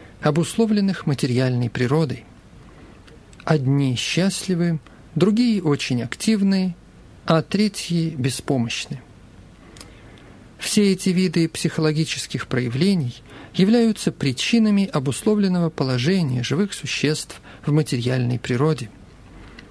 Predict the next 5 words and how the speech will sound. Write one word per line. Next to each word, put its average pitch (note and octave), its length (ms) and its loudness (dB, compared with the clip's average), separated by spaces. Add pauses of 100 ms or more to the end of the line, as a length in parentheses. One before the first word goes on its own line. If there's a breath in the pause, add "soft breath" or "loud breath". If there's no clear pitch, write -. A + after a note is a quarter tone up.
(800 loud breath)
Каким G3 380 2
образом F3 600 0 (160)
они D#3+ 280 2
по-разному C#3 560 0
обусловлены – C3+ 800 -2